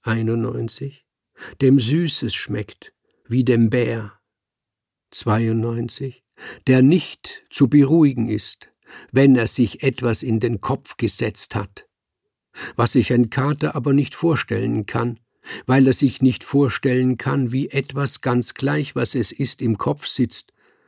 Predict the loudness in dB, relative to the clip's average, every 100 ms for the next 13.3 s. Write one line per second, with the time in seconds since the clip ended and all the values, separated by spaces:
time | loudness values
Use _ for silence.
0 | -20 -14 2 2 2 0 0 0 0 0
1 | 0 0 0 0 -2 -4 _ _ 2 4
2 | 4 2 0 0 0 0 0 -4 -8 -20
3 | _ _ 4 6 6 4 2 2 -2 -6
4 | -4 -4 -4 -8 -6 -4 -4 -4 -4 -2
5 | -2 -6 -10 _ _ _ _ _ _ _
6 | _ _ _ -8 -6 -4 -4 -4 -6 -8
7 | -10 -12 -14 _ _ _ -2 2 4 6
8 | 4 4 2 2 0 -8 -20 _ -14 -12
9 | -8 -6 -6 -10 _ _ _ _ _ _
10 | _ -8 -6 -4 -6 -6 -8 -10 -14 -16
11 | -20 -12 0 2 4 4 4 4 2 -2
12 | -2 -2 -4 -6 -8 _ -12 -12 -10 -10
13 | -10 -16